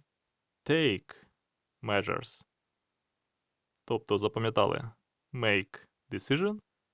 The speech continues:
але take measure. Добре, друзі, це все на сьогодні.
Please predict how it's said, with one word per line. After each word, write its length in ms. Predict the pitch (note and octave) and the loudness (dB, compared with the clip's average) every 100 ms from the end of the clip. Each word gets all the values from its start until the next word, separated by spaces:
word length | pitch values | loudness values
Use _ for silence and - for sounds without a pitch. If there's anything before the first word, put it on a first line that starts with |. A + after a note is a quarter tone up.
| _ _ _ _ _ _ _ _ _ _ | _ _ _ _ _ _ _ _ _ _
але 280 | D3 F#3+ G#3+ | 2 2 2
take 540 | - A2 G2 F#2+ - - | 0 2 4 2 -4 -10
measure. 500 | A2+ G#2+ G2 G2+ - - _ _ _ _ _ _ _ _ _ _ _ _ _ _ _ _ _ _ _ _ _ _ _ _ _ _ _ | -2 2 2 0 -8 -14 _ _ _ _ _ _ _ _ _ _ _ _ _ _ _ _ _ _ _ _ _ _ _ _ _ _ _
Добре, 260 | G#3 G3 D#3 | -2 2 4
друзі, 440 | C3 G#2+ G#2+ A2 | 4 6 4 2
це 140 | - C#3+ | 4 4
все 200 | C3 A2 | 6 6
на 100 | F#2+ | 6
сьогодні. 520 | - B2 E3 E3+ E3 | 2 0 2 2 0